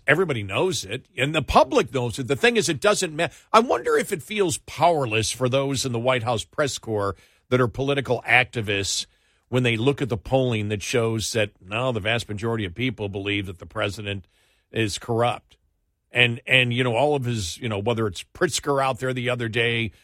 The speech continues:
from Illinois or anybody else out there talking about, "No, there, there's nothing on Biden. There's nothing. There's nothing." And the public doesn't buy it at all. I wonder if they feel a little bit, um, uh, I won't say journalistically because they're not journalists,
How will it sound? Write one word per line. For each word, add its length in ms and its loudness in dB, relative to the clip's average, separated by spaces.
from 260 0
Illinois 500 2
or 140 0
anybody 380 2
else 240 0
out 180 2
there 140 -2
talking 440 0
about, 260 2
"No, 120 0
there, 160 4
there's 380 -2
nothing 320 2
on 200 2
Biden. 340 2
There's 260 -2
nothing. 340 2
There's 220 -4
nothing." 420 0
And 100 0
the 60 6
public 360 4
doesn't 320 2
buy 260 6
it 140 0
at 100 0
all. 340 0
I 100 6
wonder 540 2
if 180 0
they 140 2
feel 360 0
a 80 0
little 240 -4
bit, 320 -2
um, 400 0
uh, 680 0
I 80 0
won't 200 -2
say 120 0
journalistically 760 -2
because 360 -4
they're 100 -2
not 280 -4
journalists, 600 -2